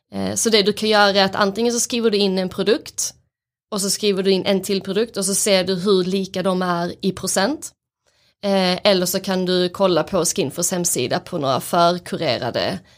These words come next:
eh, val redan. Så det du beskriver då var ju exakt samma innehåll, eh, men det var tvåhundrafemtio kronor skillnad. Och det är ju för att priset, eh,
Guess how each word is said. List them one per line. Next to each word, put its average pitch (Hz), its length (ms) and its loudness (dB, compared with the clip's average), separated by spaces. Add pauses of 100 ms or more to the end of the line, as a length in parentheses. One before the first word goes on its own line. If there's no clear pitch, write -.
(220)
eh, 180 200 -2
val 175 280 -2
redan. 185 360 -4 (420)
Så - 160 -4
det 196 120 2
du 190 180 4
beskriver 185 480 2
då 170 180 4
var 165 220 4
ju 247 240 2 (360)
exakt - 760 -4
samma 190 380 -2
innehåll, 185 580 0 (760)
eh, 175 560 2
men 190 300 2
det 185 120 4
var 170 340 4 (220)
tvåhundrafemtio 175 600 -2
kronor 165 540 -4
skillnad. - 460 -8 (540)
Och 202 80 -4
det 180 100 2
är 262 240 4
ju 226 60 4
för 208 240 2
att 202 200 -4
priset, 185 600 0
eh, - 300 -12